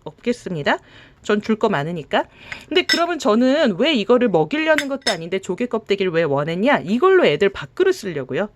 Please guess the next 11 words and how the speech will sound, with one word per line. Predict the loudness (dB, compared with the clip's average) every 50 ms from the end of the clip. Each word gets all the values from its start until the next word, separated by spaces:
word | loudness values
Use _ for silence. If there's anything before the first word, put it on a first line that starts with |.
| _ _ -20 -20 -20 -20 -16 -6 -2
요걸로 | 0 2 4 4 4 4
애들 | 4 4 2 0
밥그릇 | 0 -8 -4 -2 -2 -2 -2
쓰면 | -2 -4 -2 0
딱이잖아요. | 0 0 2 2 2 2 2 -2 -2 0 0 0 -2 -2 -4 _ -20 -20 -20 _ -4
그러니까 | 0 0 0 2 2 0 0
우리가 | 0 -2 -2 0 0 0 2 0 0
이제 | -2 -4 -4 -2
많이 | 0 0 0 0 -2 -4
주는 | -4 -6 -6 -6 -6
사료, | -6 -2 -2 0 2 2 2 2 2 0